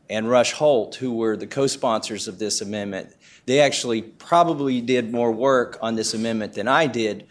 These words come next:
but, uh, we felt like a Republican had to introduce it, and I was the only <laughs> Republican that was willing to introduce this, uh, bill, this amendment that we had all worked on.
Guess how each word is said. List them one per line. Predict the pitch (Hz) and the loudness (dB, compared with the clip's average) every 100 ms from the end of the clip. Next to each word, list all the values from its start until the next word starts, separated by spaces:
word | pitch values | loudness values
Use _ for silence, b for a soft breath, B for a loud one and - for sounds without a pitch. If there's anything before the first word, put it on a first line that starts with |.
| b b - | b b 0
but, | 123 110 - - 123 | 2 2 0 -14 -6
uh, | 107 | -4
we | 113 117 | -4 -2
felt | 143 143 | 2 4
like | 127 120 | 4 2
a | |
Republican | 113 113 - 175 165 - 123 | 0 0 4 4 4 2 -2
had | 123 127 | 0 0
to | 127 | -2
introduce | 120 120 - 101 156 160 - | -4 -4 -6 0 2 2 2
it, | 120 - B B B | 0 -2 B B B
and | 110 | 2
I | 139 | 4
was | 139 | 4
the | - 131 | 0 0
only | 135 147 139 | 0 2 2
<laughs> | |
Republican | 117 110 131 131 127 - 135 | 0 2 2 2 2 0 0
that | 117 | 0
was | 113 107 | -2 -2
willing | 117 123 113 | 0 0 0
to | 113 107 | -2 -4
introduce | 110 107 117 165 165 | -4 -4 2 2 2
this, | - 117 - - B B - | -2 -4 -4 -8 B B -6
uh, | 101 98 | -2 0
bill, | 117 120 117 - 113 | 0 2 2 -2 -6
this | 107 | -6
amendment | 104 120 156 120 - | -2 0 2 0 -2
that | 107 | -8
we | 104 | -8
had | 104 90 - - | -8 -10 -10 0
all | 110 101 | 2 4
worked | 110 113 113 | 2 0 0
on. | 95 85 | -2 -2